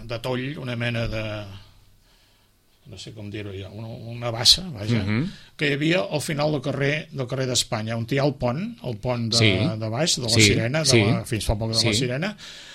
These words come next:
Speaker 1: allà, com a tot al
Speaker 2: Doncs hi
Speaker 1: llarg
Speaker 2: havia el pont Domènec.
Speaker 1: el pont Domènec, com tot al llarg de la costa del ma-, de, del Penedès, que actualment estan tots secs, hi havia, hi havia, eh, maresmes, petites maresmes, petits llacs, no?
Speaker 2: Mhm.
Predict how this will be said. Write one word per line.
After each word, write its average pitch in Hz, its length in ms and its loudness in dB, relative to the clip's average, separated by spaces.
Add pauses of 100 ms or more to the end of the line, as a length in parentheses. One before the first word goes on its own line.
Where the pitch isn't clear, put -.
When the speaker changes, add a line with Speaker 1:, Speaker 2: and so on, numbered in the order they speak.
(140)
Speaker 1:
allà, 143 400 2
com 147 180 -4
a 143 80 -8
tot 170 200 -2
al 175 40 2
Speaker 2:
Doncs 160 100 2
hi 160 40 8
Speaker 1:
llarg 151 100 10
Speaker 2:
havia 131 200 4
el 120 80 4
pont 147 180 8
Domènec. 107 420 4 (240)
Speaker 1:
el 139 60 -10
pont 175 180 -4
Domènec, 117 340 -4 (580)
com 156 180 -6
tot 180 200 -2
al 170 120 0
llarg 151 180 2
de 135 80 -6
la 127 140 -4
costa 123 340 -4
del 107 200 -8
ma-, 117 220 -10
de, 110 460 -8 (440)
del 101 120 -10
Penedès, 123 640 0 (180)
que 139 120 -8
actualment 127 360 -2
estan 123 280 -2
tots 147 240 2
secs, - 540 0 (360)
hi 131 80 0
havia, 156 420 0
hi 151 140 0
havia, 165 720 0
eh, - 40 -2
maresmes, 135 680 0
petites 139 420 -4
maresmes, 139 640 0
petits - 680 0 (280)
llacs, 160 580 0
no? 107 180 0
Speaker 2:
Mhm. 135 100 -6